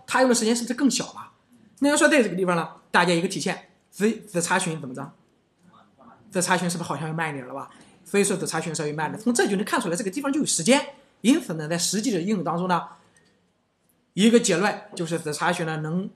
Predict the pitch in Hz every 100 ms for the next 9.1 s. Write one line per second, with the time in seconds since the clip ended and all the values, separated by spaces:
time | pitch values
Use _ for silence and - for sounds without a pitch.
0 | - - - 208 208 202 196 202 175 175
1 | 180 165 165 135 143 139 147 147 151 127
2 | 143 143 - _ _ _ 156 156 - 170
3 | 147 156 151 143 135 151 - _ _ _
4 | - 185 175 160 196 202 - - - 240
5 | 226 220 - - 185 170 147 170 185 165
6 | 151 - 123 151 - 151 - - 131 101
7 | - 147 - - 147 131 175 294 254 -
8 | _ _ _ _ _ - 302 269 247 -